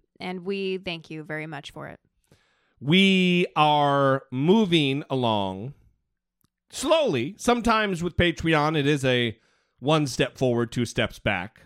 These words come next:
Speaker 1: Yeah, that happens.
Speaker 2: But we are, uh, I think, steadily eventually going to be toward a three episode a week kind of show. And if you want to help us do that, again,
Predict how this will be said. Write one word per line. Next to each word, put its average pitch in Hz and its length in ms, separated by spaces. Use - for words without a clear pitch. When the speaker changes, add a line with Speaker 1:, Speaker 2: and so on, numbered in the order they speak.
Speaker 1:
Yeah, 320 420
that 330 140
happens. 233 440
Speaker 2:
But 294 240
we 277 180
are, 247 400
uh, - 40
I 240 400
think, 254 180
steadily 226 680
eventually 160 640
going 139 280
to 127 80
be 131 180
toward 123 600
a 147 140
three 233 640
episode 170 480
a 139 40
week 151 440
kind 131 240
of 113 100
show. 104 220
And 113 100
if 131 60
you 208 100
want 226 140
to 185 40
help 170 200
us 139 100
do 170 200
that, 123 200
again, 127 460